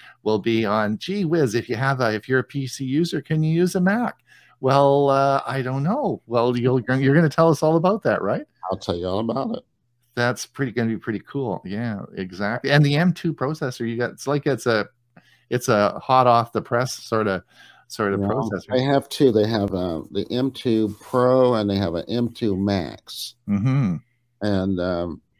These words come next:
Speaker 2: these things are, like, sixteen and eighteen core.
Speaker 1: Oh, really? Wow.
Speaker 2: So they're really powerful. I
Speaker 1: Oh.
Speaker 2: mean, it's, um, and the thing that's really, uh, uh, unique about it,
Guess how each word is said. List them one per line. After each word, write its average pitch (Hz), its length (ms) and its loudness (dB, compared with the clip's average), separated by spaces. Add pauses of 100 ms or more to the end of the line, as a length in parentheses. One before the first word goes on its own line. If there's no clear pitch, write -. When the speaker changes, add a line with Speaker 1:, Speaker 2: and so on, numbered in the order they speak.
(280)
Speaker 2:
these 131 240 -4
things 123 280 0
are, 110 40 4
like, 92 220 0
sixteen 131 680 -2
and 92 120 0
eighteen 110 460 -2
core. 117 480 -2 (480)
Speaker 1:
Oh, 107 100 -4
really? 110 500 -6 (100)
Wow. 98 380 -4 (240)
Speaker 2:
So 107 60 2
they're 107 220 2
really 123 260 0
powerful. 101 760 -4
I 95 80 -2
Speaker 1:
Oh. 113 100 0
Speaker 2:
mean, 101 160 0
it's, - 240 -6
um, 90 200 -6 (560)
and 120 400 0 (200)
the 120 100 0
thing 147 260 4
that's 113 320 0
really, 117 380 0 (260)
uh, 95 260 -2 (680)
uh, 95 200 -4
unique 107 500 0
about 85 320 -2
it, 82 140 -4